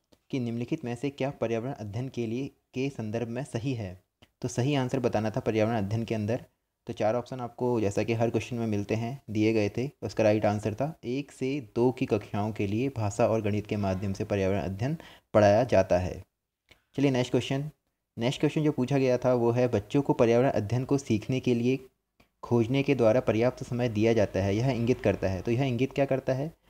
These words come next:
आंसर बी इसका राइट था, पर्यावरण अध्ययन बाल केंद्रित है, ये, ये इंगित करता है। नेक्स्ट क्वेश्चन,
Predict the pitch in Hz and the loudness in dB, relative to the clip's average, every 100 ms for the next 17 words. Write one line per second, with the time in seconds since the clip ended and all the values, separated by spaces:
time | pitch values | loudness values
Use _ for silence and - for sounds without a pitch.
0 | _ - 110 120 107 117 - 117 98 107 | _ -12 -8 -6 -4 -6 -4 -2 -2 -2
1 | - 135 156 - 110 113 120 139 107 104 | -6 -6 -8 -8 -2 0 0 -2 -4 -8
2 | 139 110 101 117 123 110 101 131 - 107 | -8 -2 0 0 -2 -6 -6 -6 -8 -8
3 | 87 - - 113 113 104 95 107 - - | -8 -10 -4 0 0 0 -2 -6 -8 -6
4 | 85 - 90 - _ _ _ - - - | -6 -6 -8 -12 _ _ _ -20 -20 -20
5 | - - - 127 143 147 135 151 | -20 -20 -4 2 4 4 2 0